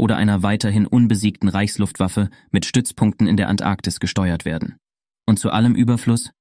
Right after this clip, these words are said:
lesen sie auch noch die Horoskope in Promi-Magazinen.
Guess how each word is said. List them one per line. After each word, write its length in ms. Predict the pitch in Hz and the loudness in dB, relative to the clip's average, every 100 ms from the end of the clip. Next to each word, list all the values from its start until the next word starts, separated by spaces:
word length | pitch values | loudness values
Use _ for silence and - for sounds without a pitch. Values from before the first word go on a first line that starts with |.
| _ 104 | _ 0
lesen 260 | 107 107 | 2 2
sie 120 | 101 | 2
auch 100 | 95 | 0
noch 160 | 107 98 | 0 0
die 140 | 104 | 0
Horoskope 600 | 90 101 98 - 107 101 101 | 0 0 -2 -2 -2 0 -2
in 160 | 98 | -2
Promi-Magazinen. 880 | - 104 90 80 80 - 85 76 | 0 2 2 0 -2 -4 -4 -4